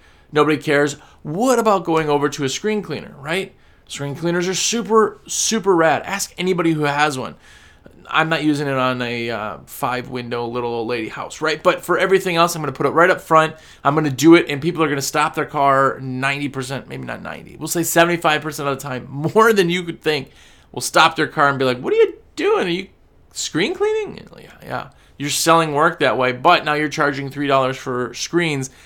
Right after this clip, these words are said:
You know, you can charge even more than that for a screen cleaning because you use a system.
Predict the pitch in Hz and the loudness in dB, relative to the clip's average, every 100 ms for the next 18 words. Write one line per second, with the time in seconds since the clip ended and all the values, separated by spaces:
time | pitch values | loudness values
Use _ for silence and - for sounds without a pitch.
0 | - _ _ _ _ _ _ - 180 151 | -20 _ _ _ _ _ _ 0 2 2
1 | - 175 160 240 247 220 196 185 175 170 | 0 -6 0 0 0 -2 0 0 0 -2
2 | 160 151 196 190 156 135 131 - 139 131 | 0 2 2 0 -2 -2 -4 -4 -4 -4
3 | 156 170 170 147 139 139 151 143 151 135 | -6 -8 -6 -6 -6 -4 -4 -2 -2 -2
4 | 135 - 202 - 104 | -4 -4 -4 -6 -10